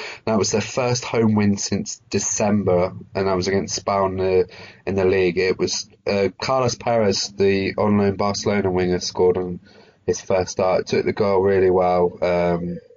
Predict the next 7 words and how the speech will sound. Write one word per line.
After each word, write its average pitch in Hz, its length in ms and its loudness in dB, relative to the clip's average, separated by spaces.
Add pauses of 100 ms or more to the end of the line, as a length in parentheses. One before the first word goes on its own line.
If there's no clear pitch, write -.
(340)
cut 98 300 0
in. 87 500 0 (760)
Through 135 220 2
ball 113 120 2
from 104 140 0
Dzeko. 98 520 0
He 98 260 2